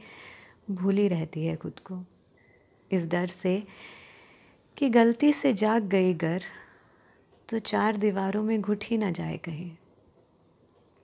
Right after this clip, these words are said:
तो ठीक ही है ये नाटक। अब तक तो चलो गुज़र गया वक्त, पर यूं फितरत हो गई तो दिल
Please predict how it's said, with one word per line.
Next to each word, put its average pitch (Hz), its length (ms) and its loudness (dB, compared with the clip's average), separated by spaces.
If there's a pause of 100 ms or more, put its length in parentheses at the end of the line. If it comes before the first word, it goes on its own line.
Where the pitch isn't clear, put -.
तो 202 80 -2
ठीक 202 280 -4
ही 247 220 -2
है 226 200 -2 (720)
ये 208 60 0
नाटक। 202 400 -4 (2250)
अब 240 200 0
तक 277 180 4
तो 285 80 2
चलो 269 420 2 (540)
गुज़र 226 320 4
गया 226 280 4
वक्त, 220 420 -2 (1300)
पर 190 160 -2
यूं 190 180 0
फितरत 196 640 -4
हो 190 120 -2
गई 175 520 -2 (880)
तो 208 100 -2
दिल 202 520 -2